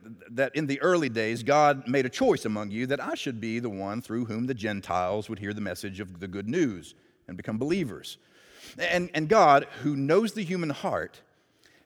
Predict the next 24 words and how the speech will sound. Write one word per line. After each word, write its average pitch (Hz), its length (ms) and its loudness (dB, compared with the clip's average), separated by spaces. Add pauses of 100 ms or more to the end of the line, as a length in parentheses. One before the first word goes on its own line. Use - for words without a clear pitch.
testified 101 840 -2
to - 100 -8
them 107 300 -2
by 143 180 -2
giving 196 640 -4
them 117 340 -6 (720)
the 220 140 -4
Holy 359 320 -2
Spirit, - 560 -12 (640)
just 262 320 -2
as 381 160 2
he 339 140 0
did 214 340 0 (300)
to 214 240 4
us. 214 500 -4
And, 170 180 0 (400)
and, 190 240 2
and 185 140 4
in 180 100 -2
cleansing 214 640 0
their 147 240 4
hearts 165 520 0
by 113 280 4
faith, 156 800 -4